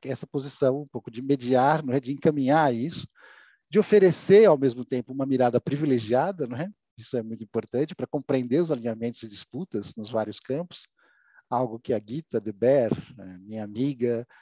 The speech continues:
e ex-orientadora, que foi editora da R B C S nos anos oitenta, nos anos noventa, perdão,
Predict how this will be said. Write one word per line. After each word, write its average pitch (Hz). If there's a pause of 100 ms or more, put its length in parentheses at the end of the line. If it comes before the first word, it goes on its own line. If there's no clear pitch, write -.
(220)
e 104
ex-orientadora, 110
que 117
foi 139
editora 110
da 104
R 104
B 107
C 120
S 117
nos 107
anos 113
oitenta, 123
nos 107
anos 110
noventa, 123
perdão, 123